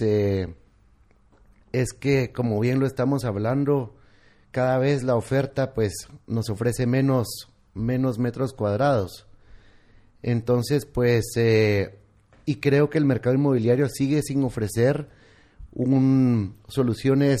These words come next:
eh, reales en la optimización de, de espacio. O sea, siempre vamos a encontrar los gabinetes aéreos, eh, con el espacio desperdiciado en la parte de arriba,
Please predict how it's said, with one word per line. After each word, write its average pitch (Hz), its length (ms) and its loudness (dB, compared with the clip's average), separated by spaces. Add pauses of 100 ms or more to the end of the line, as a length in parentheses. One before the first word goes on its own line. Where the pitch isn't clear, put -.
(100)
eh, 113 420 2
reales 147 420 2
en 139 100 0
la 123 60 2
optimización 107 600 -4
de, 107 300 0
de 107 100 -6
espacio. 101 460 -2 (540)
O - 20 -20
sea, 104 100 -8
siempre 139 360 2
vamos 139 240 0
a 147 60 0
encontrar 123 680 -2 (400)
los 120 180 -4
gabinetes 113 560 -2
aéreos, 127 800 0 (500)
eh, 113 220 0
con 117 200 -2
el 107 60 -2
espacio 123 760 0
desperdiciado 113 580 -2
en 120 60 0
la 110 100 -4
parte 107 240 -4
de 113 80 0
arriba, 131 640 2